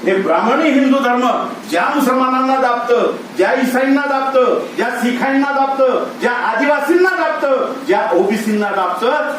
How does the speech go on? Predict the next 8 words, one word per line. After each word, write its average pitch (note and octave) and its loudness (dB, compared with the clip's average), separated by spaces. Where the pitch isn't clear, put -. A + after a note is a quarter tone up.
त्यांचीही D4 0
लढाई E4 0
आहे. C4+ -2
नेतृत्व A#3+ -2
तुम्ही G3+ 0
निश्चित F3+ -2
करा, F3 -2
पण D#3 0